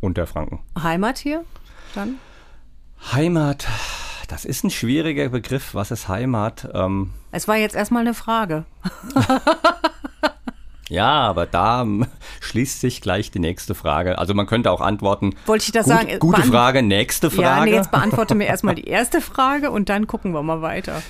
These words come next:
Speaker 1: Ja, ich würde sagen, ähm, manchmal mehr, manchmal weniger fast. Also Heimat ist eigentlich für mich jetzt nicht unbedingt das, wo man sich befindet.
Speaker 2: Nicht der Ort,
Speaker 1: Nicht
Speaker 2: ne?
Speaker 1: immer.
Speaker 2: Ja,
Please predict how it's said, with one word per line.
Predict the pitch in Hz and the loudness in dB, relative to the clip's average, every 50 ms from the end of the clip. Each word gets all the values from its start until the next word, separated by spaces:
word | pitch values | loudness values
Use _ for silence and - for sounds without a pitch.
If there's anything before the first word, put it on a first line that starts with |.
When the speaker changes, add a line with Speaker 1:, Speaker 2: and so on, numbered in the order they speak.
| - - - | -14 -6 -2
Speaker 1:
Ja, | - | 0
ich | 107 98 110 | 0 0 0
würde | 117 123 131 120 | 0 0 0 2
sagen, | 101 107 98 107 127 131 143 147 143 131 120 - - | 2 2 2 2 2 2 0 0 0 0 -2 -4 -4
ähm, | - - 117 104 104 104 101 101 - - - - - - - - - - | -4 -2 -2 0 -2 -2 -4 -6 -8 -10 -12 -12 -12 -14 -16 -16 -14 -8
manchmal | - 101 92 85 87 107 131 127 - 143 127 123 123 117 | -6 -4 0 0 0 0 0 -2 0 0 2 2 2 2
mehr, | 110 101 92 90 92 110 131 147 | 0 0 0 0 0 0 0 0
manchmal | 147 123 107 127 127 - 117 110 104 90 | -2 -2 -4 -4 -4 -2 -2 0 0 0
weniger | 82 101 131 185 202 147 131 104 92 | 0 0 0 0 0 0 -2 -4 -4
fast. | - 92 92 - - - - - | -4 -6 -6 -6 -10 -14 -10 -6
Also | 101 95 110 101 95 | -2 0 0 0 2
Heimat | 95 110 131 151 156 147 | 0 0 0 0 -2 -2
ist | - - - | -4 -8 -6
eigentlich | - 101 113 107 107 110 110 - - - - - - - | -6 -4 -4 -4 -4 -6 -8 -10 -14 -18 -20 -20 -18 -16
für | - - - - | -16 -10 -6 -4
mich | 95 92 92 101 120 147 170 - - - - - - - - - - - - - - - - - - - | -2 -2 0 0 0 -2 -2 -4 -8 -14 -18 -20 -20 -20 -20 -20 -20 -20 -20 -20 -20 -20 -20 -20 -16 -10
jetzt | - 104 98 - - - | -10 -10 -10 -10 -10 -8
nicht | - 98 101 - - | -6 -6 -6 -8 -10
unbedingt | - 95 92 92 85 90 85 - 87 87 90 87 - - - - _ - | -10 -8 -6 -6 -6 -6 -6 -4 -4 -4 -4 -4 -8 -12 -20 -20 _ -20
das, | - - 90 82 76 - - - | -18 -10 -8 -8 -8 -8 -10 -10
wo | 92 80 80 | -8 -6 -4
man | 80 78 78 76 73 - - | -4 -4 -6 -6 -8 -12 -14
sich | - - 87 - - | -12 -10 -10 -10 -10
befindet. | - 82 - - 90 90 78 - - - - | -14 -10 -6 -4 -4 -4 -6 -8 -10 -8 -6
Speaker 2:
Nicht | - 202 170 - | -4 -4 -4 -4
der | 196 185 - | -6 -6 -2
Ort, | 180 185 | -2 -2
Speaker 1:
Nicht | 104 - - | -2 0 0
Speaker 2:
ne? | 170 180 | -2 0
Speaker 1:
immer. | 202 180 156 143 135 - - - - | 0 0 -2 -4 -6 -10 -14 -12 -10
Speaker 2:
Ja, | 180 170 165 165 175 | -8 -6 -6 -6 -8